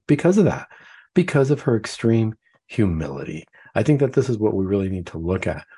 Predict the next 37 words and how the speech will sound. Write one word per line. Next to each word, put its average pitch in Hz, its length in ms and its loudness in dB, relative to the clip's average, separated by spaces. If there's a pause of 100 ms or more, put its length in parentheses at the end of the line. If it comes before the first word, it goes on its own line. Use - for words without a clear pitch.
(160)
We 175 80 6
have 156 100 4
a 135 40 0
strong 139 280 2
devotion 117 440 4
to - 120 -4
Our 87 140 -4
Lady. 87 200 -10
We 98 140 0
have 107 140 0
to 117 80 2
understand 107 420 0
who 107 80 2
Our 98 140 2
Lady 101 320 2
is. 98 320 -2 (320)
She 233 200 0
is 110 260 4
the 147 80 0
Queen 80 380 -6
Mother. 127 380 -4 (640)
What's 147 240 0
in 185 80 4
the 185 100 2
heart - 360 -8
of 117 120 -2
the 131 80 -4
Queen 85 420 -6
Mother? 117 360 0 (260)
I - 60 -2
started 214 280 2
thinking 240 240 2
about 95 220 2
this 101 180 -6
a 95 60 -6
little 95 180 -2
bit, 95 300 0